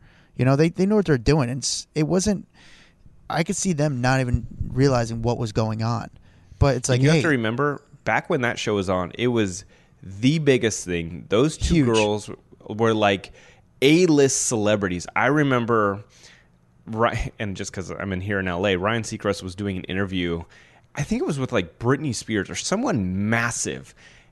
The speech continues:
Speaker 2: And Kristen Cavallari called on, and he literally hung up with Britney Spears to answer Kristen Cavallari's call.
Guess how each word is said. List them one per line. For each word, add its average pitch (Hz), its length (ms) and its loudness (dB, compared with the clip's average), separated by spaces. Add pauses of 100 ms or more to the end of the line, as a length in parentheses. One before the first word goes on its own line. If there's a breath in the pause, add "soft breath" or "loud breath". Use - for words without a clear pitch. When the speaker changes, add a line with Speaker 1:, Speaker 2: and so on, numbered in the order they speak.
(180 soft breath)
Speaker 2:
And 127 120 2
Kristen 165 440 -2
Cavallari 120 420 2
called 107 200 2
on, 95 100 2
and 98 80 -6
he 117 100 -2
literally 151 380 2
hung 139 240 -2
up 135 100 -4
with 120 160 -4
Britney 110 220 -4
Spears 90 520 -2
to - 220 -10
answer 101 220 -4
Kristen 95 320 -8
Cavallari's 85 640 -6 (520)
call. - 400 -4